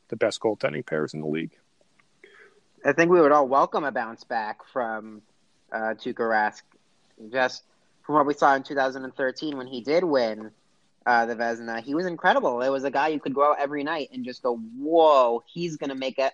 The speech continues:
Speaker 2: as many saves as he can and give your team the best shot to win." You're right, it's a-, it's average. I, I'm certainly not as well versed in analytics as I wish I was, but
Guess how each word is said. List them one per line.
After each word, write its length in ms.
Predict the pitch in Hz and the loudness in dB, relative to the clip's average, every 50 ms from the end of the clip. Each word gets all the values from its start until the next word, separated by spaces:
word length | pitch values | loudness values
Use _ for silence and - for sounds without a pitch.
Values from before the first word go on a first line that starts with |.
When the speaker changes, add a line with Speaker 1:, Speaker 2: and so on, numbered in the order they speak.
| _ - | _ -6
Speaker 2:
as 240 | 143 143 151 143 143 | -4 -4 -4 -4 -4
many 240 | 147 147 156 160 | -6 -6 -6 -6
saves 240 | 147 - 160 147 143 | -4 -2 -2 -2 -2
as 80 | 147 135 | -4 -6
he 120 | 139 135 | -6 -6
can 280 | - 156 143 131 131 123 | -4 -4 -4 -4 -4 -6
and 160 | 120 120 113 | -10 -10 -6
give 160 | 117 131 127 | -6 -4 -4
your 100 | 127 135 | -4 -6
team 180 | 127 - 139 127 | -8 -8 -8 -8
the 80 | 123 | -6
best 240 | 113 - 127 127 - | -2 -2 -2 -2 0
shot 280 | - - 131 117 113 - | 2 2 2 2 2 0
to 100 | - 123 | -6 -2
win." 400 | 131 139 127 110 107 110 110 - _ _ _ _ _ _ _ _ _ _ _ _ | 0 0 0 0 -4 -8 -18 -20 _ _ _ _ _ _ _ _ _ _ _ _
You're 120 | - 277 359 | 0 2 4
right, 140 | 349 269 | 4 4
it's 120 | 269 269 294 | 2 0 -2
a-, 120 | 285 277 - | -4 -4 -4
it's 140 | 254 - 285 | -4 -2 -2
average. 460 | 285 294 294 240 190 143 127 131 123 | 0 0 0 -2 -2 -4 -2 -2 -2
I, 200 | 135 147 160 170 151 - _ _ _ _ _ _ - - | -2 -2 -2 -4 -6 -10 _ _ _ _ _ _ -6 -4
I'm 180 | 147 160 160 | -4 -2 -2
certainly 300 | 156 - 165 156 151 147 | -2 -2 -2 0 0 -2
not 180 | 143 143 139 139 | -2 0 0 0
as 140 | 135 127 127 | 0 0 0
well 160 | 135 131 127 | 0 0 0
versed 240 | 123 131 123 - - | 0 -2 -4 -4 -8
in 80 | 123 | -10
analytics 500 | 123 120 120 120 117 117 117 120 - - | -10 -8 -8 -6 -6 -4 -4 -4 -6 -6
as 120 | 120 117 117 | -6 -4 -2
I 80 | 117 | -2
wish 220 | 113 117 117 - - | -2 -2 -4 -4 -4
I 120 | 113 113 | -4 -2
was, 400 | 113 113 113 113 113 110 107 - - | -2 -2 -2 -2 -4 -6 -8 -8 -6
but 300 | 117 113 113 113 - | -4 -2 -2 -2 -6